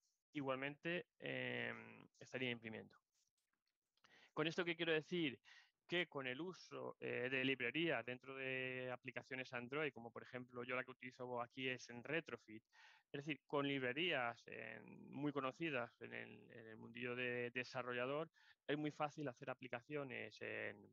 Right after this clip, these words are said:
para un dispositivo móvil. Si yo he podido, cualquiera puede hacerlo. Con un poco de conocimiento de programación para igual trabajar con, con este tipo de, de apis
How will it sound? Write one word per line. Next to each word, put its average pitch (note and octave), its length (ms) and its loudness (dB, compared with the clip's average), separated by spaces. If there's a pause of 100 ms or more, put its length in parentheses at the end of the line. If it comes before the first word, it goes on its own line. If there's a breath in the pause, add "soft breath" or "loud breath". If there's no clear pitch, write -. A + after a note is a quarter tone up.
(100)
para A#2 120 0
un B2 60 -2
dispositivo B2 520 -2
móvil. D#3+ 280 2 (240)
Si A#2+ 80 -10
yo A#2 80 2
he A#2 40 -4
podido, A#2 420 -2
cualquiera A2 320 -4
puede A2+ 160 0
hacerlo. D#3 380 -6 (880 loud breath)
Con A#2+ 140 -6
un A#2+ 60 -6
poco A#2 180 -2
de A2+ 60 0
conocimiento A2+ 460 -6
de A#2 60 -2
programación A2+ 540 -4
para B2 220 4
igual B2 380 4
trabajar A#2+ 500 -2
con, B2+ 1040 -2 (180)
con B2 200 -2
este A#2+ 260 -2
tipo C3 360 -4
de, A2+ 840 0
de A#2 120 4
apis - 380 -2